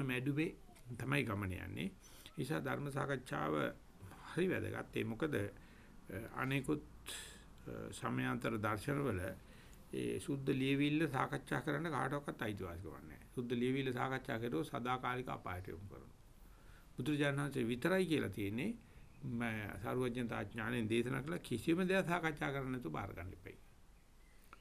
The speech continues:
බුදුහාමුදුරුවෝ කිව්වයි කියලා සාකච්ඡා කරන්න නැතුව බාර ගන්න එපා. ඒ මොකද මේකේ බය වෙන දෙයක් නැහැ. ඒ නිසා සාකච්ඡා කළා ඇති එකම මණ්ඩපයක් තියෙන්නේ බුද්ධ ආගමේ විතරයි. මොකද ඒක යථාභූත ඥානයක් කතා කරන්නේ.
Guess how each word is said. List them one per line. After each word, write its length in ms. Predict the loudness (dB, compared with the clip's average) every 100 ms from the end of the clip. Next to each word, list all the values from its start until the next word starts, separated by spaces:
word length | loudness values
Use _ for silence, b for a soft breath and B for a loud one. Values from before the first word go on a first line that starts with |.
| -12
බුදුහාමුදුරුවෝ 580 | -4 2 4 4 2 2
කිව්වයි 240 | 2 2
කියලා 240 | 2 0 0
සාකච්ඡා 460 | 0 -2 -2 -2
කරන්න 220 | -2 0 0
නැතුව 240 | 0 0
බාර 200 | 0 0
ගන්න 240 | -2 -2
එපා. 260 | -2 -2 -4 -8 B B B
ඒ 140 | 2 2
මොකද 260 | 4 2 2
මේකේ 260 | 0 0
බය 180 | -2 0
වෙන 180 | 0 2
දෙයක් 220 | 0 -2
නැහැ. 200 | -4 -8 -16 -20 -20
ඒ 120 | -6
නිසා 240 | -4 -2 -2
සාකච්ඡා 500 | -2 -4 -4 -2 -2
කළා 220 | 0 -2
ඇති 160 | 0 -2
එකම 340 | 0 2 2 2 -2 -10 B B B B B -4
මණ්ඩපයක් 640 | 2 4 6 6 6 4 2
තියෙන්නේ 360 | 2 4 2
බුද්ධ 240 | 0 -2 -2
ආගමේ 320 | -2 -4 -4
විතරයි. 320 | -6 -10 -14 -16
මොකද 260 | -2 0 0
ඒක 140 | 0
යථාභූත 580 | 0 0 0 0 0 -2
ඥානයක් 420 | -2 -2 0 -2 -4
කතා 260 | -4 -2
කරන්නේ. 460 | 0 0 0 -4 -8